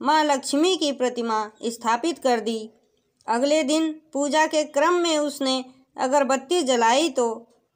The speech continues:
उसके मन में विचार उठा कि इसका धुआं गणेश जी की मूर्ति तक नहीं पहुंचने देगा। उसने रुई की दो गोलियां बनाकर गणेश जी की मूर्ति की नाक में लगा दी।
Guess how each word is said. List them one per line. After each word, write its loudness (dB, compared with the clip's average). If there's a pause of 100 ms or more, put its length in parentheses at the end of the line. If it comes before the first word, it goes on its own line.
उसके -2
मन 2
में 0
विचार 2
उठा -4 (840)
कि 2
इसका 2
धुआं 0 (180)
गणेश 2
जी -2
की -2
मूर्ति 0
तक -6
नहीं 0
पहुंचने -2
देगा। -6 (720)
उसने 0
रुई 2
की -4 (320)
दो 2
गोलियां 4
बनाकर -4 (240)
गणेश 2
जी 0
की 0
मूर्ति 0
की -8
नाक -2
में -2
लगा 0
दी। -8